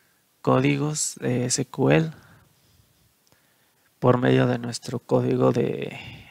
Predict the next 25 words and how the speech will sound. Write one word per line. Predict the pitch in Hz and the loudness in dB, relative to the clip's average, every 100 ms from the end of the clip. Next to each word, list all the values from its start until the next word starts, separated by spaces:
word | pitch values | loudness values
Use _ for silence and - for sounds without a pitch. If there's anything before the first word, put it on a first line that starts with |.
| - | -4
de | 139 | 0
nuestro | 135 127 - | 0 0 -4
proyecto | - 127 131 - | -2 0 -2 0
actual. | 135 - - - - - - - - _ _ _ _ _ _ _ | -4 -2 -2 -2 -2 -18 -20 -20 -20 _ _ _ _ _ _ _
Y | - 131 | 0 2
así | 127 135 | 2 0
pueden | 147 135 | 2 2
ver | 135 135 | 2 0
que | 139 | 0
tenemos | - 127 127 127 123 | -2 -4 -4 -4 0
ya | 131 | 0
tres | - 131 143 - | 2 2 2 2
elementos | 160 165 170 170 202 214 - - - - - _ _ _ _ _ - | 0 0 -4 -2 -4 -4 -10 -12 -12 -16 -20 _ _ _ _ _ -18
con | 120 | -12
Jesús | 113 120 - 165 196 - - | -6 -4 0 0 0 -6 -8
Gutiérrez | - 127 143 165 185 196 - - | -4 0 4 6 6 2 -4 -8
y | 131 | 0
de | 120 | 2
edad | 123 | 4
de | 135 | 0
treinta | - 127 120 | -2 -8 -4
y | |
cinco | 117 - 143 147 165 196 202 - _ _ _ _ | -2 -4 -6 -10 -10 -10 -14 -20 _ _ _ _
que | - 131 | 2 2
hemos | 135 139 143 135 - - - - | 4 2 0 -2 -4 -4 -6 -8